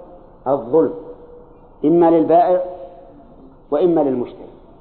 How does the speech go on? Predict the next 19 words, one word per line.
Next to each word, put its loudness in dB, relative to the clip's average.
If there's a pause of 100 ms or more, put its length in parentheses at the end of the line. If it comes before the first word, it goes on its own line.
(880)
والمحذور -2
الثاني -2 (1300)
الجهل -2 (1120)
بالثمن، -2 (1080)
لأننا 2
لا 4
ندري 0
ماذا 2
يستقر -6
عليه -2
السعر 0
وقت 0 (1040)
المحاسبة. -6 (1500)
عرفتم؟ 0 (880)
ثم 2
فيه 4
أيضًا 2
محذور -2
ثالث، -2